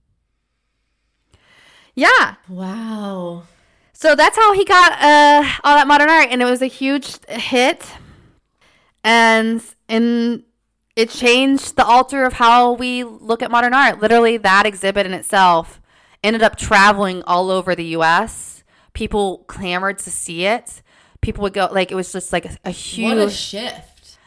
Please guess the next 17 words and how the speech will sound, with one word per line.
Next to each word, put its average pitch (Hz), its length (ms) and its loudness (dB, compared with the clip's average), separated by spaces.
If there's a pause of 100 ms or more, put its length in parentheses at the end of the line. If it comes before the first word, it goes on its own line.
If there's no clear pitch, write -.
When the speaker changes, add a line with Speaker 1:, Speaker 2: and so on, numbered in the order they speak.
Speaker 1:
I 202 140 0
know. 220 580 -2 (400)
People 233 240 -4
were 233 100 2
becoming 226 340 -4
more 202 100 0
and 196 80 -2
more 185 100 -2
open 226 320 -4
to 214 160 -10
it, 170 160 -4
I 180 160 -6
think 202 380 -14
just 185 200 -14
purely 185 320 -6
'cause 175 200 -12
the, 175 220 -10